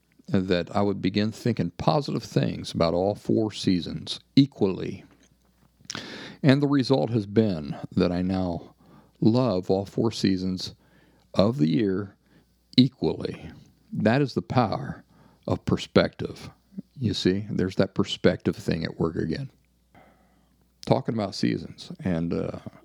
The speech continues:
autumn in particular, it's always exciting here where I'm at to go from one season into another. You know, they only last about three months.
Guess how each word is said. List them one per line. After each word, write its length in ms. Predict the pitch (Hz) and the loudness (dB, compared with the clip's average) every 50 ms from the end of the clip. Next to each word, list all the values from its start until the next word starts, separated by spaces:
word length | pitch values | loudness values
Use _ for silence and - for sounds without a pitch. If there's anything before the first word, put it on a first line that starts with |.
| _ _ _ _ _ _ _ _ _ _ _ _ _ _ _ _ | _ _ _ _ _ _ _ _ _ _ _ _ _ _ _ _
autumn 540 | - 110 107 95 78 - 135 120 - 85 - - _ _ _ _ _ _ | 0 2 2 2 -2 -4 -6 -10 -12 -14 -18 -20 _ _ _ _ _ _
in 160 | - - 95 | -4 -4 -2
particular, 640 | 90 - - - - 90 76 - - - - - - _ _ _ _ _ _ _ _ _ _ _ - - _ _ | -2 -2 -4 -2 -2 -2 -2 -4 -6 -10 -10 -12 -16 _ _ _ _ _ _ _ _ _ _ _ -20 -20 _ _
it's 180 | 107 107 - - - | 0 0 0 0 0
always 360 | - 123 135 143 151 147 135 | 0 2 2 2 0 -2 -2
exciting 520 | - 113 - - - 110 95 - - 78 78 | -4 -6 -2 0 0 0 0 -2 -6 -8 -6
here 320 | - - 76 - - - - - - - _ _ _ _ _ _ _ _ | -6 -6 -6 -8 -10 -12 -16 -20 -20 -20 _ _ _ _ _ _ _ _
where 280 | - 107 92 90 92 95 | -2 0 0 0 0 0
I'm 200 | 101 123 135 123 | 0 0 -2 -2
at 360 | 92 - - - - - - - _ _ _ _ _ - | -4 -4 -6 -10 -14 -18 -20 -20 _ _ _ _ _ 0
to 100 | - 110 | 0 2
go 160 | - 90 92 | 2 2 0
from 280 | - - 90 82 82 85 | 0 -2 -4 -4 -2 -2
one 220 | 87 90 104 117 | 0 0 0 -2
season 420 | - - - 104 98 95 98 95 | 0 0 2 2 2 0 -2 -2
into 240 | 95 95 - - - | -2 -4 -4 -4 -4
another. 480 | 82 82 80 80 78 - - - - - _ _ _ | -2 -2 -2 -2 -4 -6 -10 -16 -20 -20 _ _ _
You 140 | - - 92 | -2 0 0
know, 120 | 92 95 98 | 0 2 2
they 120 | 107 120 | 2 2
only 180 | 151 170 170 135 | 2 0 0 0
last 280 | 110 110 120 131 - | 0 0 0 -2 -4
about 200 | - - - - | -6 -6 -6 -4
three 200 | - - 101 92 | -2 -2 -2 0
months. 520 | 85 92 101 101 78 71 - - - - | -2 -2 -4 -4 -6 -8 -10 -12 -14 -14